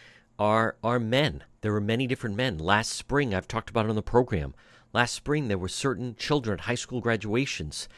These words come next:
Their fathers weren't there because last spring their fathers, these are men with children in their fifties, they took their own life. There were college graduates,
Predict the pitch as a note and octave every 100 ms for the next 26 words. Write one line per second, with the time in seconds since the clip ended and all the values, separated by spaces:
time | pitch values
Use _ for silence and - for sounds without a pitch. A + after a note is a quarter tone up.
0 | - - - - A2 - B2 A#2+ B2+ C3+
1 | G#2 A#2+ A#2 - C3 A#2+ - E2+ G#2 F2
2 | G#2 G2 - - B2 G2+ F2 - G#2 A2
3 | A2 D#2 A#1+ - - - - A2 G#2 F2
4 | F2 E2 F2+ A#2+ C3+ C#3+ C3+ - - -
5 | _ - B2 D3 - D#3 D3 A#2 C3+ C3+
6 | C3 A2+ D3 C#3+ C3 - C#3+ - B2+ C3
7 | - G2 - C#3 - A#2+ A#2 G#2+ A#2 A#2
8 | - G2+ G#2 - C3 C3 - A2+ A#2 C#3
9 | B2 F2+ D2+ -